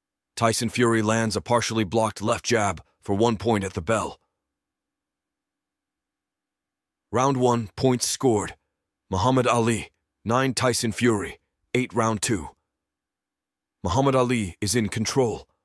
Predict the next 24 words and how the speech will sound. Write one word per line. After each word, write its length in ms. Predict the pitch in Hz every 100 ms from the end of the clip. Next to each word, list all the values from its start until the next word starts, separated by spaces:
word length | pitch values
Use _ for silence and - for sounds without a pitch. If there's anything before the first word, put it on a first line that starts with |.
| _ _ _ _ _ _
Muhammad 320 | 87 107 113 104
Ali 300 | 104 117 110
lands 340 | 101 107 95
a 60 | 98
two-point 540 | - 139 - 120 98
left 200 | 107 -
jab. 400 | - 110 98 78 - _ _ _ -
Muhammad 320 | 95 123 117
Ali 360 | 110 113 110
is 140 | 92 90
moving 280 | 120 110 104
about 240 | 107 101
the 80 | 98
ring, 340 | 110 104 76 - _ _
trying 240 | - 101 101
to 120 | 101
establish 500 | 90 123 110 101 -
position. 500 | 101 117 107 82 - _ _ _ _ _ _ _
The 80 | 85
fighters 440 | - 117 92 87
are 160 | 101 107
in 160 | 110
ring 160 | 123 110
center. 420 | - 82 - -